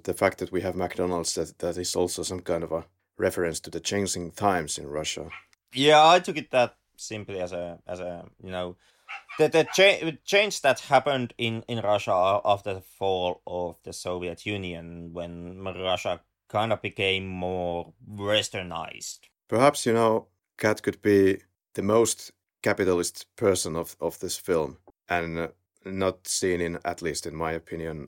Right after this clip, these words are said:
Speaker 1: not given any kind of a positive light in the film. Basically just a person who is, as we have stated already, a person who is in it for the money and has no ha-, has none of those traditional family values and morals.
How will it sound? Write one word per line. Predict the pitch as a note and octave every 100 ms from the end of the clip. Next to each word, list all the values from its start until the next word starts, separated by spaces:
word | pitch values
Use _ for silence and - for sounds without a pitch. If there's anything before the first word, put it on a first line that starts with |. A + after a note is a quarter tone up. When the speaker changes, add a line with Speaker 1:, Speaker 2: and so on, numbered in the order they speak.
| -
Speaker 1:
not | F#2 F#2 - _ -
given | E2+ E2
any | D#2+ D#2
kind | E2+ E2
of | D#2+
a | D#2
positive | _ E2 - - D2+
light | D#2 D#2 - - _ _
in | - E2+
the |
film. | D#2 F2+ D#2+ A1 _ _ -
Basically | E2+ F2 F2 D#2
just | D#2+ -
a | E2+
person | - E2+ D#2 D2+
who | D#2+ C#2+
is, | C#2+ - _ _
as | - -
we | D#2+
have | D#2+ -
stated | - E2+ D2+ D2+
already, | C2+ D2 F#2+ F2 - _ _ -
a | -
person | G#2 F2+ F#2
who | F2 E2+
is | D#2+ - _ _ _
in | G#2+ G#2+
it | F#2
for | - F#2 F2
the | E2
money | E2+ E2+ D#2+ - _ _
and | - D#2+ - _ - -
has | - -
no | - - _ _ _
ha-, | G2 F2+
has | G2 G2
none | G2+
of | G2
those | F#2+ F2+ - -
traditional | - F2+ F2+ E2 F2 D#2 D2 _
family | - F2 D#2+ D#2
values | D#2 E2 D#2+ D2 D2 D2
and | - - F2
morals. | D2 - - - -